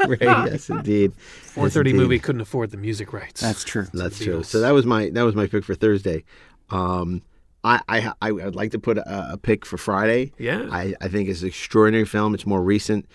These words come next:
Speaker 1: Uh, of course, that is, um, Spider-Man
Speaker 2: Into
Speaker 1: Across
Speaker 2: the
Speaker 1: the Sp-, Into the
Speaker 2: Spider-Verse.
Speaker 1: Spider-Verse. I think, um,
Speaker 2: Yes.
Speaker 1: it, it's the best of the Spider-Man films. It's, it, it, it, it, uh, is incredibly accessible.
Speaker 3: Mm-hmm.
Speaker 1: It,
Speaker 2: Mm-hmm.
Speaker 1: it combines a bunch of different styles.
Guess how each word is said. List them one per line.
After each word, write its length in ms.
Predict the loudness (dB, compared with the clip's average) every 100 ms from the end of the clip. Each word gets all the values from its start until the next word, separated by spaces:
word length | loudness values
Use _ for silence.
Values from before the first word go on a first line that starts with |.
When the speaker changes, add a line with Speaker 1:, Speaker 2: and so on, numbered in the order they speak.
| -20 -20 -10
Speaker 1:
Uh, 180 | -8 -6
of 100 | -4
course, 240 | -2 0
that 180 | 0 0
is, 320 | 0 -2 -2
um, 240 | -4 -4 -8
Spider-Man 800 | -6 0 2 4 2 2 0 -2 -8 -18
Speaker 2:
Into 140 | -10
Speaker 1:
Across 320 | -4 0 0 0
Speaker 2:
the 60 |
Speaker 1:
the 40 | -8
Sp-, 60 | -4
Into 240 | -4 -2
the 80 | -4
Speaker 2:
Spider-Verse. 640 | -4 -2 0 0 0 -2
Speaker 1:
Spider-Verse. 180 | -4 -8
I 20 |
think, 320 | -6 -6 -8 -10
um, 220 | -8 -10
Speaker 2:
Yes. 420 | -12 -18 -20 -20 _
Speaker 1:
it, 320 | -2 -2 -6
it's 240 | -8 -8 -8
the 60 |
best 320 | -4 -2 -2
of 60 | -6
the 40 |
Spider-Man 680 | -6 -4 -2 0 0 -2 -4
films. 600 | -4 -4 -2 -4 -6 -8 -18 -20 _
It's, 380 | -6 -6 -6 -14
it, 240 | -8 -8 -8
it, 240 | -10 -6
it, 300 | -8 -6 -8 -8 -10 -12 _
it, 60 | -10
uh, 200 | -8 -8 -12 -20 _
is 140 | -4
incredibly 480 | -4 0 0 2 0
accessible. 800 | -2 -8 -10 -6 -2 0 0 0
Speaker 3:
Mm-hmm. 380 | -4 -6 -8 -8
Speaker 1:
It, 60 | -2
Speaker 2:
Mm-hmm. 320 | 0 0 -4
Speaker 1:
it 120 | -4
combines 540 | -6 -4 -2 -2 -2
a 40 | -6
bunch 300 | -4 -4 -4
of 100 | -4
different 300 | -6 -6 -10
styles. 840 | -10 -10 -10 -6 -2 0 0 -4